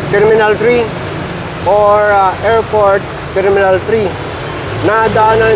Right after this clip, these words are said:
itong mga motorsiklo dito sa kabila. Papakita ko sa inyo kung bakit natikita na. Dalawa na lang naiwan, no? Kaya na, madami pa yan, eh. Eh, nasa gitna.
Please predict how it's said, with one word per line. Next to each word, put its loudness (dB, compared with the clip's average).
itong 0
mga 2
motorsiklo 0
dito 0
sa -2
kabila. 2
Papakita 0
ko 0
sa 0
inyo 4
kung 0
bakit 0
natikita -2
na. -2
Dalawa 2
na 4
lang 4
naiwan, 2
no? 0
Kaya 2
na, 0
madami 2
pa -2
yan, 2
eh. -2
Eh, 4
nasa 0
gitna. -2